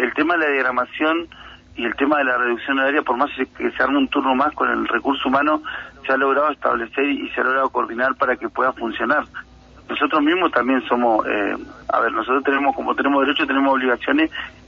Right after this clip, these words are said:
y defendemos las dos partes. También sabemos que hay una obligación y responsabilidad de los trabajadores cumplir con ese horario para que se pueda realizar este, esta jornada de seis horas. Obviamente, sectores por ahí no han cumplido y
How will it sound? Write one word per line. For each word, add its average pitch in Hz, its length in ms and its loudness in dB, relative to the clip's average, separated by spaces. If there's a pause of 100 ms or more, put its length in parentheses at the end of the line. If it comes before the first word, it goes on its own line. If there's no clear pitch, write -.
y 110 60 -2
defendemos 120 440 0
las 123 100 2
dos 123 120 2
partes. - 460 0 (560)
También 139 340 2
sabemos 156 360 0
que 139 100 -2
hay 139 100 2
una 143 120 2
obligación 131 400 0
y 156 40 2
responsabilidad 131 360 0
de 139 60 0
los 135 100 -2
trabajadores 131 460 0
cumplir 151 420 -2
con 156 180 2
ese 156 160 0
horario 160 360 2 (440)
para 160 220 0
que - 100 -6
se 139 120 -2
pueda 151 200 0
realizar 139 420 0
este, 127 420 -2 (240)
esta 131 220 0
jornada 127 460 0
de 123 100 -6
seis 113 140 0
horas. 107 220 -2 (500)
Obviamente, 131 500 2 (180)
sectores 143 400 0
por 127 140 0
ahí 135 140 0 (300)
no 135 80 0
han 147 80 2
cumplido 151 580 2 (400)
y 120 80 -4